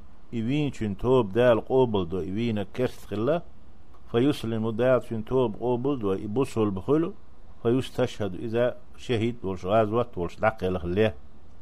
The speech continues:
حَالَ شيء يَحَالْ داتش خينا، شَا كرست ولش.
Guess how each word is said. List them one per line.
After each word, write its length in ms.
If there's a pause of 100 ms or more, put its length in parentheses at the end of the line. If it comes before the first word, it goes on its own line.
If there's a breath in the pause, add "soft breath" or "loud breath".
حَالَ 300
شيء 320 (120)
يَحَالْ 360
داتش 320
خينا، 400
شَا 220
كرست 400
ولش. 200